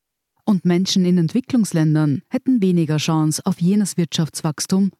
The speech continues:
das Exporte und Auslandsinvestitionen mit sich bringen. Wer Unrecht effektiv bekämpfen will, muss differenziert an die Frage herangehen. So könnte der Boykott von Produkten,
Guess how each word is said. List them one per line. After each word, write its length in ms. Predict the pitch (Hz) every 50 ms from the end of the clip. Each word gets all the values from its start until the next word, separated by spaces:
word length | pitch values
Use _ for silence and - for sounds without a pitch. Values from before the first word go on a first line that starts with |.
| _
das 180 | - 208 - -
Exporte 640 | 247 - - - 175 165 156 147 - - 185 185 -
und 180 | 233 233 - -
Auslandsinvestitionen 1300 | 180 202 - - 175 165 165 156 - - 190 180 175 170 160 - 185 - - 185 170 170 180 196 208
mit 160 | 220 220 -
sich 220 | - 160 151 - -
bringen. 420 | - 151 165 165 160 156 156 - - _ _ _ _ _ _ _ _ -
Wer 120 | 196 214 -
Unrecht 460 | - 247 254 254 220 220 220 208 - -
effektiv 580 | - 196 196 - - 202 - - - 196 196 170 - _
bekämpfen 580 | 190 - - - 170 160 147 - - 175 165
will, 300 | 160 160 156 151 151 - - _
muss 180 | - 247 240 -
differenziert 800 | - 247 - - 240 247 254 233 - - 214 190 160 143 - _ 160
an 80 | 151
die 80 | 147 147
Frage 320 | - - 151 151 135 -
herangehen. 720 | 160 160 160 156 147 151 151 147 147 156 151 143 135 - - - _ _ _ _ _ _ _ _ _ _ _ _
So 140 | - - 208
könnte 380 | - - 214 240 269 - 269 214
der 100 | 196 175
Boykott 460 | - 180 170 160 - - 180 165 - -
von 180 | - 185 160
Produkten, 640 | - 175 165 - 202 220 - - - 208 185 160 147